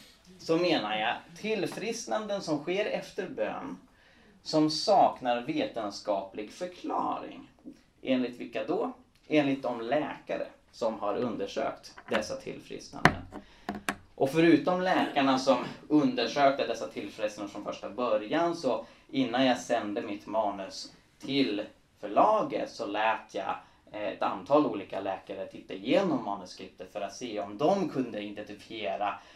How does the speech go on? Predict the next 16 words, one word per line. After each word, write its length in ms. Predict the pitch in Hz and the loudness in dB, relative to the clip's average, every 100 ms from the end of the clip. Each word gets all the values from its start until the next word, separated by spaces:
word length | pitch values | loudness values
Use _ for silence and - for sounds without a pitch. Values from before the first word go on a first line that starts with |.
| - - | -20 -4
naturliga, 840 | - - 131 127 123 107 107 101 | -4 -2 2 4 4 0 -2 -2
vetenskapligt 640 | 107 90 101 - 98 95 - | -2 -6 -6 -4 -4 -4 -6
kända 580 | - 101 95 104 101 - _ _ | -6 -6 -4 -2 -2 -4 _ _
förklaringar 760 | - - 107 117 104 98 98 - | -10 -2 4 4 4 -4 -12 -12
till 80 | 101 | -10
de 180 | 95 | -10
tillfrisknanden 580 | 92 90 - 90 98 98 | -12 -16 -14 -14 -12 -12
som 140 | 98 98 | -14 -14
fanns 240 | 98 - | -16 -6
med 280 | 156 190 - | -4 0 -2
här, 180 | 98 104 | -4 -8
och 60 | 107 | -8
det 140 | - | -8
kunde 280 | 127 127 175 | -6 -2 0
de 160 | - | -2
inte. 200 | - - | -6 -16